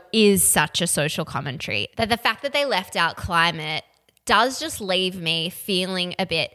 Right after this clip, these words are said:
eh about that aspect of the show. And I think also, if I'm zooming out a little bit, the way that they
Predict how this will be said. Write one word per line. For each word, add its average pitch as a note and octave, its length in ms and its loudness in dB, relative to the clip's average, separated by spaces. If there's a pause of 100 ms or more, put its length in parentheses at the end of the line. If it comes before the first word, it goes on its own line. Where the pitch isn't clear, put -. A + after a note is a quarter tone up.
eh F3 260 0 (460)
about E3+ 380 4
that E3+ 240 2
aspect F3+ 420 0
of F#3 120 -2
the G3 80 0
show. D#3 360 4 (140)
And C4+ 140 4
I C#4 80 4
think F#4 360 0 (160)
also, G#3 800 6
if E4+ 160 2
I'm B4+ 240 2
zooming G#3 560 0
out F3 260 4
a F#3+ 80 -2
little F3 300 -2
bit, C2 440 -6 (1000)
the A3+ 340 4
way A3+ 480 4 (180)
that C4 180 4
they F#3 720 4